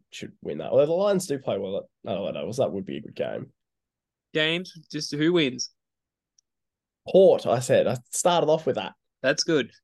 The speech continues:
Speaker 2: First elimination final, Cats and the Giants.
Speaker 1: The Cats win that, don't they?
Speaker 2: Oh, okay. Do they play that game at Kardinia Park?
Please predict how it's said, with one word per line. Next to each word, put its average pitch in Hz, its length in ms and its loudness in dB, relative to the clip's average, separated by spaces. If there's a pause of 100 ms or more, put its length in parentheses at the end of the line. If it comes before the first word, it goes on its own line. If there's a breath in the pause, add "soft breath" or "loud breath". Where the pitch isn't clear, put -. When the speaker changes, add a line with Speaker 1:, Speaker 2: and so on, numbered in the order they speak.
(120)
Speaker 2:
First 220 340 2
elimination 220 680 -4
final, 160 520 -4
Cats - 720 -4 (300)
and 165 340 -4
the 135 180 -2
Giants. 127 1400 -2 (500)
Speaker 1:
The 110 180 -14
Cats - 280 -8
win 76 120 -8
that, 87 180 -8
don't 90 180 -4
they? 57 180 -6 (640)
Speaker 2:
Oh, 113 140 -16 (300)
okay. - 300 -12
Do 156 120 -6
they 202 120 0
play 233 220 -4
that 240 200 -4
game 214 260 -6
at 208 100 -12
Kardinia 196 440 -6
Park? 190 300 -4